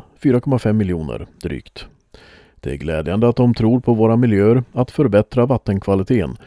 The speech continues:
och öka den biologiska mångfalden, säger Jenny Bylund, vattenstrateg i Värmdö kommun. Kommunen vill, som tidigare berättats, dels anlägga en urban dagvattendamm vid Farsta Slottsvik och dels anlägga en ny gäddvåtmark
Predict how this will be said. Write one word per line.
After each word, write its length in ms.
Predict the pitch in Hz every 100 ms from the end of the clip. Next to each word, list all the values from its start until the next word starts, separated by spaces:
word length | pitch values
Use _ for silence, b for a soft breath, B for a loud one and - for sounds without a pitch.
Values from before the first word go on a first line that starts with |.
| b
och 120 | - 85
öka 260 | 85 -
den 240 | 98 113 110
biologiska 560 | 139 101 110 113 -
mångfalden, 720 | 120 82 - 92 92 73 64 95 _
säger 320 | - - 87 82
Jenny 280 | 95 113
Bylund, 440 | 110 95 78 123 143 - b b b
vattenstrateg 960 | 123 - 104 190 98 98 117 123 123 -
i 120 | 127
Värmdö 400 | 135 101 92 104
kommun. 480 | 104 95 71 60 50 - _ _ _ _ B B B B B
Kommunen 400 | - 71 73 98
vill, 200 | 107 113
som 300 | 107 120 120 123 -
tidigare 380 | - 113 110 117
berättats, 600 | 110 110 - 127 - - -
dels 380 | 101 135 131 -
anlägga 400 | 113 98 107 110
en 100 | 110
urban 460 | 110 92 101 123
dagvattendamm 800 | 120 104 95 90 98 104 123 69 - b b
vid 200 | 95 90
Farsta 480 | - 104 95 - 117
Slottsvik 680 | - - - 85 58 - - _
och 140 | -
dels 420 | 76 80 117 - -
anlägga 440 | 104 95 104 110
en 80 | 110
ny 340 | 95 92 110
gäddvåtmark 840 | 117 113 92 92 82 87 104 139